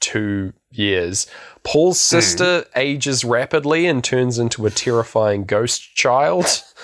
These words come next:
Speaker 1: Um,
Speaker 2: Oh, yes. <laughs>
Speaker 1: is how I would describe her. Um,
Speaker 2: <laughs>
Speaker 1: Paul and Chani fall even deeper in love.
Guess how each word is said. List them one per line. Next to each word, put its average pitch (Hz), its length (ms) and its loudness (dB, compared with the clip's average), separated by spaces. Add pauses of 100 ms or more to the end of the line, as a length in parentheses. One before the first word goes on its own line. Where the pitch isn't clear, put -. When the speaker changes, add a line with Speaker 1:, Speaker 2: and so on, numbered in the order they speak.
(220)
Speaker 1:
Um, 151 420 0
Speaker 2:
Oh, 135 80 4
yes. 147 500 0 (220)
<laughs> - 160 -20
Speaker 1:
is 113 200 -4
how 120 200 2
I 113 140 4
would 110 120 0
describe 113 540 0
her. 135 440 2
Um, 101 540 0 (200)
Speaker 2:
<laughs> 170 200 -2
Speaker 1:
Paul 147 400 4
and 120 340 2
Chani 127 840 -2
fall 123 420 0
even 117 280 -4
deeper 117 360 0
in 98 80 -2
love. 120 480 0